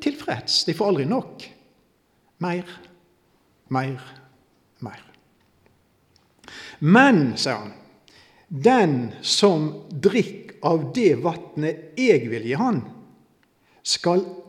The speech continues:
aldri eva tørste mer. Det vattnet jeg vil gi han, vert i han til ei kjelde med vatten som vel fram til evig liv.»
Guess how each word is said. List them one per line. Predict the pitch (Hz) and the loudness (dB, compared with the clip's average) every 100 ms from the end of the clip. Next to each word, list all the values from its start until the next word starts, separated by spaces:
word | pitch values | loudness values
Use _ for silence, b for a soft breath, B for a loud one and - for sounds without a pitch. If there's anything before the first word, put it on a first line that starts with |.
| 196 | 0
aldri | 240 262 254 202 143 143 143 147 143 | 2 4 2 0 -2 -2 -2 -4 -6
eva | 185 220 233 185 135 135 | -2 0 2 0 -2 -4
tørste | - 160 147 - 131 135 | -4 -6 -4 -8 -6 -4
mer. | 170 247 B B | -4 -6 B B
Det | 170 262 180 135 | 0 4 4 4
vattnet | 185 - - 156 160 - | 0 -2 -4 -4 -4 0
jeg | 233 143 113 | 2 2 -2
vil | 113 | -4
gi | 127 180 | -4 -2
han, | 247 180 - B B B - | 0 -2 -4 B B B -2
vert | 190 190 - - 170 | 0 0 -4 -8 -2
i | 139 | 0
han | 165 156 | 0 0
til | 143 139 | -2 -2
ei | 131 | -2
kjelde | - 165 170 165 135 | -2 2 2 2 0
med | 131 131 | 0 -2
vatten | 170 - 233 285 B B | -4 -4 -4 -4 B B
som | - 202 196 - 139 | -2 0 0 -2 -2
vel | 151 147 147 | 0 -2 -4
fram | - 147 139 135 - | -4 0 -2 -4 -4
til | 131 120 120 - | -4 -4 -10 -6
evig | 123 107 104 104 | -4 -4 -8 -10
liv.» | 101 - | -14 -16